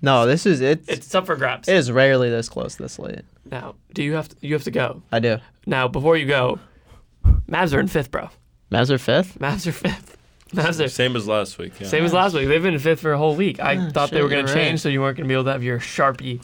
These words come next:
Speaker 2: approval of Mavs.
Speaker 3: Luka M V P? Are you
Speaker 2: Luka,
Speaker 3: Sharpie
Speaker 2: yo,
Speaker 3: it in?
Speaker 2: yo, Luka M V P, Sharpie that one in. <laughs>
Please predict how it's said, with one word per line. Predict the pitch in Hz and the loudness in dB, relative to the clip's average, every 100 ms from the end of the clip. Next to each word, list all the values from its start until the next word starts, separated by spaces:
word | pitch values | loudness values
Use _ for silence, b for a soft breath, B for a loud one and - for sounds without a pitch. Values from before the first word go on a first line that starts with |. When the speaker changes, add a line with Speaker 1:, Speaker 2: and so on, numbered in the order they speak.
| - | -12
Speaker 2:
approval | - 147 143 131 123 | -8 -2 0 2 0
of | 123 | 2
Mavs. | 143 135 | 2 2
Speaker 3:
Luka | 120 | 2
M | 135 143 | 0 0
V | 139 | 0
P? | - 135 147 180 | 0 0 2 0
Are | 131 | 0
you | 160 | 0
Speaker 2:
Luka, | 190 | 2
Speaker 3:
Sharpie | - 127 226 196 | 2 2 4 4
Speaker 2:
yo, | 160 | 4
Speaker 3:
it | 127 156 | 2 4
in? | |
Speaker 2:
yo, | 175 147 | 2 2
Luka | - 185 214 | 0 0 0
M | 185 | 0
V | 180 | -2
P, | - 170 190 208 202 | -4 -2 0 0 -2
Sharpie | 175 160 156 | 0 0 0
that | 147 139 | 0 0
one | 135 | 0
in. | 135 131 127 b b b b b b - - _ _ _ | 0 -2 -4 b b b b b b -14 -14 _ _ _
<laughs> | _ | _